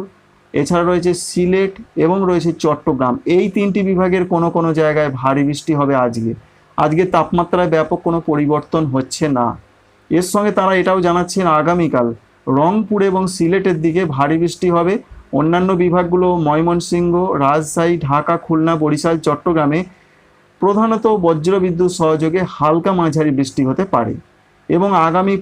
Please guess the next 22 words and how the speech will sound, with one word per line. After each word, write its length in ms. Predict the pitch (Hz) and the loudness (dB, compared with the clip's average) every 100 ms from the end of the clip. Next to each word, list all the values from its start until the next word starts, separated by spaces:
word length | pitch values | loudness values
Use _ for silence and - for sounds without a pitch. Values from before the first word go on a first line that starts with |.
| 170 | 0
পাঁচ 200 | 160 151 | 0 0
দিনের 260 | 156 196 202 | -2 -2 0
ক্ষেত্রে 340 | 202 190 190 190 | -2 -2 -2 0
তারা 240 | 156 156 | 0 0
যে 140 | 160 180 | 0 -2
পূর্বাভাসটা 640 | 180 156 151 151 165 180 | 0 0 0 0 -2 -2
দিচ্ছেন, 380 | 160 151 147 170 185 | 0 -2 -2 -2 0
তারা 220 | 165 143 | 0 0
বলছেন 400 | 151 143 143 165 202 226 _ _ - | 0 0 0 -2 -4 -6 _ _ -8
সেই 220 | - 160 | 0 2
রকমভাবে 560 | 170 175 196 175 175 185 - 156 | 2 0 0 0 2 0 0 -2
অতি 200 | 160 202 | 0 -2
প্রচণ্ড 440 | 190 170 160 185 185 | 0 0 0 0 0
বৃষ্টি, 360 | 180 170 - 185 | 0 -2 -2 -2
ভারী 300 | 175 147 151 | 0 0 0
বৃষ্টির 360 | 156 160 - 175 175 - - | 0 -2 -2 -2 -4 -14 -4
সম্ভাবনা 540 | 156 175 165 170 165 185 - | -2 0 0 0 0 -4 -4
অনেকটা 400 | 147 170 196 196 | -2 0 0 -4
কমে 300 | 185 185 185 | -2 0 2
যাচ্ছে, 300 | 185 185 214 240 - _ _ _ _ | 0 -2 -4 -4 -6 _ _ _ _
তবে 160 | 190 202 180 131 | 0 0 0 -2
বজ্রবিদ্যুৎ 680 | 160 170 160 196 214 190 214 | 0 0 0 0 0 0 -2